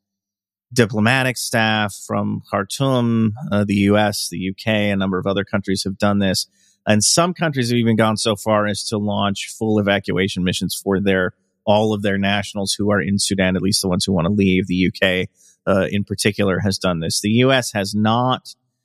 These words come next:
Uh, it has stationed two warships off of the coast of Port Sudan in the Red Sea, uh, potentially maybe to facilitate,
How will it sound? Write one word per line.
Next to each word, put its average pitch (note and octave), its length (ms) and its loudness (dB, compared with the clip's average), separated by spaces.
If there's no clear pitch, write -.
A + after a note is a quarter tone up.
Uh, G2+ 160 0
it G#2+ 160 0
has A2 320 0
stationed G#2+ 600 -2
two A2+ 200 0
warships G#2 800 0
off G2+ 260 -2
of G#2+ 140 -8
the G2 120 -2
coast G2+ 280 -2
of - 60 -4
Port G2+ 200 0
Sudan G2 380 0
in E2 80 -2
the E2+ 80 -4
Red F#2 220 -2
Sea, A#2+ 420 2
uh, G2 100 2
potentially G#2 1120 2
maybe G#2 400 4
to - 120 -6
facilitate, A#2 920 0